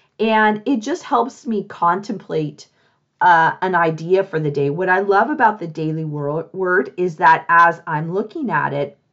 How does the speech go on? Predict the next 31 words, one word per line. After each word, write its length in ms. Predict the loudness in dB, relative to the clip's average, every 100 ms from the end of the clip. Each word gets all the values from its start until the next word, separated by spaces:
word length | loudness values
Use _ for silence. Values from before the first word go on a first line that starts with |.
| -4
as 420 | 4 6 6 2 0
I 140 | 0
spend 520 | 0 -4 -4 -2 -4 -8 _ _ _
time 260 | -4 -4 -2
contemplating 800 | 0 0 0 -8 -6 -2 -2
it, 160 | -4 -8 -16 -2
there 200 | 0 2
are 100 | 0
millions 440 | 0 2 2 0
of 120 | -4 -6
people 360 | -10 -6 -4
reading 360 | -4 -4 -4 -6
the 100 | -6
same 460 | -8 -10 -8 -6
word, 320 | -4 -2 -2 -4
reading 280 | -8 -6 -6
the 100 | -8
same 460 | -10 -10 -8 -8
quote, 420 | -6 -2 0 -2 -10 -20 _ -4
reading 280 | -2 -2
the 60 | -4
same 380 | -8 -8 -6 -8
phrase 460 | -4 -2 -2 -4
that 160 | -4 -2
I'm 260 | 0 0 -2
reading. 380 | -6 -6 -8 -8
And 140 | -8
it 120 | -6 -2
makes 280 | -4 -4
me 120 | -10 -12
feel, 680 | -8 -4 -2 -2 -2 -6